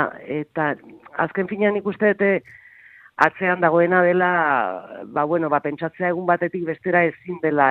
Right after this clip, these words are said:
erreforma osoa, eh, hankaz gora jarri, eta hori ere guk badakigu, hau da, eh, pixkanaka egin behar den zerbait, pixkanaka atalka egin behar den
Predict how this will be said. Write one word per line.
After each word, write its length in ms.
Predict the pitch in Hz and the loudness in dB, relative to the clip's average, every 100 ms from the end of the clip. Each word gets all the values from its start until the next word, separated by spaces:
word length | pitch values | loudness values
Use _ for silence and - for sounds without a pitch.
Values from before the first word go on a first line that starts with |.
| 135 | 0
erreforma 640 | 135 139 147 139 135 131 - | -4 -12 -10 -4 -2 -2 -4
osoa, 640 | 135 - - 160 135 123 - - - - _ - | -8 -8 -2 4 4 2 -6 -20 -20 -20 _ 0
eh, 100 | 151 | 4
hankaz 220 | 143 151 | 4 2
gora 220 | 135 135 120 | -2 -4 -2
jarri, 360 | 170 147 107 | -4 -4 -10
eta 200 | 101 117 | -2 0
hori 180 | 139 147 | 2 2
ere 140 | 156 | 0
guk 200 | 156 165 | -2 -4
badakigu, 600 | 147 135 131 - 131 147 - | -2 0 -2 -6 -10 -10 -10
hau 200 | - 127 131 | -6 -4 0
da, 160 | 127 - - - - - - | -2 -4 -16 -18 -20 -20 -4
eh, 280 | 135 123 117 - | 0 2 0 2
pixkanaka 680 | 156 - 175 156 156 143 - | 0 4 4 6 6 6 4
egin 240 | 151 156 175 | -2 -6 2
behar 180 | 156 151 | 2 2
den 140 | 147 | -4
zerbait, 380 | 185 180 220 254 | -4 -2 -2 -2
pixkanaka 500 | - - 180 185 - | -8 -8 -4 -2 -2
atalka 380 | 147 - 208 - | -2 0 0 -2
egin 180 | 135 147 | -10 -12
behar 160 | 139 139 | -12 -12
den 120 | 135 | -16